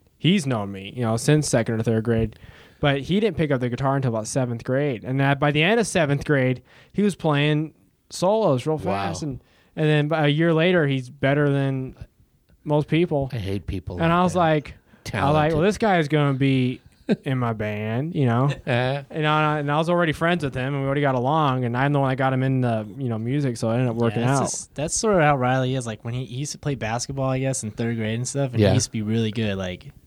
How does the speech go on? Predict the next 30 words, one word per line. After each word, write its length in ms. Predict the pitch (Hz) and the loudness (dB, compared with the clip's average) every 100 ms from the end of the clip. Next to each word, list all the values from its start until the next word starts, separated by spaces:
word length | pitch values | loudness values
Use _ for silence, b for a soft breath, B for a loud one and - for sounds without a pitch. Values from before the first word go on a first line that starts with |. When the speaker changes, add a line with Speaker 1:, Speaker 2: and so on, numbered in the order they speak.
| - | -4
Speaker 3:
everyone 280 | 110 113 104 | -2 0 -2
would 100 | 98 | -4
challenge 320 | 107 104 104 | -4 -4 -2
Speaker 1:
No, 180 | 202 214 | 0 0
Speaker 3:
him. 60 | |
Speaker 1:
he 60 | 220 | 0
wasn't 340 | 247 233 196 | 0 0 -2
good. 320 | 165 175 190 196 | 0 0 0 0
Speaker 3:
Well, 100 | 196 | 0
Speaker 1:
He 40 | |
Speaker 3:
he 40 | 175 | 2
said, 40 | |
Speaker 1:
elbowed. 480 | 175 208 156 131 131 | 0 0 0 0 0
He 80 | 175 | 0
Speaker 3:
he 60 | |
said 60 | 170 | 0
Speaker 1:
elbowed. 380 | 160 170 208 226 | 0 0 0 0
Speaker 3:
he 40 | |
was 100 | 175 | -2
pretty 260 | - 170 135 | -4 -6 -6
good. 300 | 127 127 123 | -6 -6 -4
Speaker 1:
Don't 200 | 190 220 | 0 2
listen 240 | 202 180 147 | 0 2 2
to 60 | |
this. 180 | 127 120 | 2 2
This 180 | 160 151 | -2 -4
is 60 | 156 | -2
propaganda 640 | 160 143 147 143 139 127 | -2 0 0 0 2 0
for 100 | 135 | 0
Riley. 320 | 123 113 107 | 0 0 -4